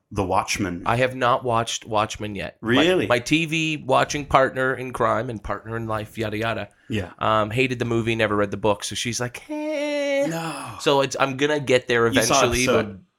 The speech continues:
Speaker 2: but I have
Speaker 1: one?
Speaker 2: not seen a
Speaker 1: None of
Speaker 2: second
Speaker 1: it.
Speaker 2: of this thing.
Speaker 1: Really?
Speaker 2: Yeah, so.
Speaker 1: All right.
Speaker 2: And the reviews are so, like, either people are in love with this thing
Speaker 1: Yeah.
Speaker 2: or, you know.
Speaker 1: Yeah, it's, it's, uh, it's definitely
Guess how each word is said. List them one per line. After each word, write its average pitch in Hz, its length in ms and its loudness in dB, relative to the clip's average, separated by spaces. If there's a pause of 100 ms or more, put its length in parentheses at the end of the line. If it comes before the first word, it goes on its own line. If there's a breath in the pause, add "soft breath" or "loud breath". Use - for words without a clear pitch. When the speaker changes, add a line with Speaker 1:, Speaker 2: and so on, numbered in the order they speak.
(300)
Speaker 2:
but - 120 -4
I 143 60 4
have 147 140 6
Speaker 1:
one? 143 60 0
Speaker 2:
not 131 220 4
seen 117 200 2
a 104 40 2
Speaker 1:
None 110 80 4
of 123 60 4
Speaker 2:
second 123 260 4
Speaker 1:
it. 120 40 2
Speaker 2:
of 107 60 2
this 101 220 -2
thing. 98 120 2
Speaker 1:
Really? 104 300 4
Speaker 2:
Yeah, 87 200 -2 (120)
so. 73 360 -4
Speaker 1:
All 95 120 -4
right. 87 220 -6 (180)
Speaker 2:
And 120 140 -2
the 120 60 4
reviews 139 420 2
are 127 60 -4
so, 135 560 -2 (120)
like, 104 260 -4
either 104 220 -2
people 104 360 -6
are 80 260 -10 (400)
in 95 160 -8
love 139 180 2
with 151 140 0
this 147 240 0
thing 139 480 0
Speaker 1:
Yeah. 107 100 2
Speaker 2:
or, 98 280 0
you 101 120 -6
know. 87 260 -10 (220 loud breath)
Speaker 1:
Yeah, 180 160 0
it's, - 320 -2
it's, 131 300 0
uh, 107 380 2
it's 113 200 -8
definitely 117 960 0